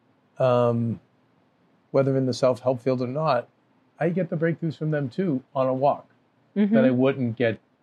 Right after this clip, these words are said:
Speaker 1: talking on the phone or, like I said, just sitting across from at a coffee shop.
Speaker 2: Yeah, walks are important.
Speaker 1: Yeah, and it's like, and we would always do our Saturdays and Sundays with the dogs,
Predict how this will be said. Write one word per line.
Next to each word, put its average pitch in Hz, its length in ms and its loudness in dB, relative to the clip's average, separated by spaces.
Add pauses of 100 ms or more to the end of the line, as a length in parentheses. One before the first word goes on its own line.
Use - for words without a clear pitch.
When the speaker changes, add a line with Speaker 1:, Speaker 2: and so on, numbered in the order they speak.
(720)
Speaker 1:
talking 123 320 -2
on 120 100 -4
the 113 60 -4
phone 117 680 -6
or, 110 360 -4
like 113 160 -6
I 113 60 -4
said, 117 240 -10
just 117 180 -14
sitting 117 220 -10
across 110 360 -6
from 107 160 -16
at 107 80 -14
a 104 60 -12
coffee 110 320 -8
shop. - 240 -12
Speaker 2:
Yeah, 165 220 -4 (180)
walks 151 360 -4
are 190 60 -2
important. 214 520 -4
Speaker 1:
Yeah, 208 380 -4
and 139 160 -8 (100)
it's 127 220 -4
like, 135 200 0 (240)
and 135 140 -2
we 190 180 4
would 185 220 0
always 185 320 0
do 202 180 -2
our 180 160 0
Saturdays 165 340 -6
and 127 100 -4
Sundays 151 320 -2
with 113 180 -6
the 120 60 -12
dogs, 110 500 -6